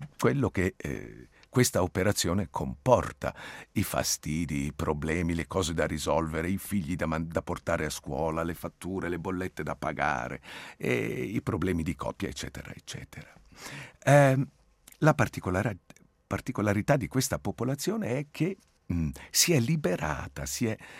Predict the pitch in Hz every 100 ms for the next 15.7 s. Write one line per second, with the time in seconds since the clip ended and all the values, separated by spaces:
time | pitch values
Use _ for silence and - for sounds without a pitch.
0 | - - - 123 165 139 - - 156 -
1 | 143 113 73 - - - _ _ - -
2 | 110 104 - 95 92 87 78 71 _ _
3 | _ _ _ _ _ _ - 95 107 147
4 | 110 90 87 92 - 120 - 135 165 180
5 | 147 104 90 101 87 85 90 156 117 104
6 | - - 98 98 - 123 123 - 95 -
7 | - - 107 110 110 104 139 120 101 -
8 | 78 80 78 87 - 73 60 - - -
9 | - - - - - - 135 185 160 -
10 | _ _ _ - _ - - _ - -
11 | - 147 147 147 113 135 156 156 160 -
12 | - 165 107 95 92 95 95 - 120 -
13 | 123 123 - 180 175 196 160 127 117 127
14 | 139 151 143 127 147 135 - - 127 -
15 | 127 131 104 85 76 69